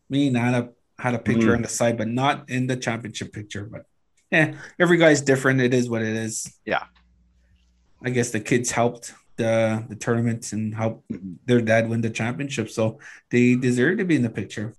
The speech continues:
Speaker 1: right?
Speaker 2: Yep.
Speaker 1: With that being said, those are the Res players, Res Hockey Edition. So
Speaker 2: Yeah.
Speaker 1: every team has these guys, though, every
Speaker 2: Yep.
Speaker 1: tournament.
Speaker 2: Mm-hmm.
Speaker 1: And the funny thing is,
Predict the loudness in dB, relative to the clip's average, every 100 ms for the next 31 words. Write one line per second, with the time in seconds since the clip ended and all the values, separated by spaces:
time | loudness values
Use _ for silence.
0 | _ -2 -2 -6 _ _ _ _ _ _
1 | 2 2 -2 _ _ 0 0 -6 2 4
2 | 4 2 0 0 4 6 6 4 4 4
3 | 6 4 6 2 2 4 6 4 -2 -4
4 | 0 2 4 4 2 -6 -10 -14 -20 _
5 | _ _ _ _ -20 -20 -20 -20 _ 2
6 | 2 2 0 0 -2 -2 -4 -4 -8 -8
7 | -10 -10 -6 -6 -6 -8 -8 -6 -6 -8
8 | -14 _ _ _ 4 6 4 4 6 8
9 | 8 6 4 2 2 -2 -6 -8 -16 _
10 | _ _ _ _ _ -8 0 0 2 2
11 | 2 2 0 0 -6 _ _ 2 2 2
12 | 0 0 0 -2 -6 -18 _ _ _ _
13 | _ _ 2 4 4 2 -2 _ -8 -6
14 | -2 0 0 0 2 2 0 -4 -16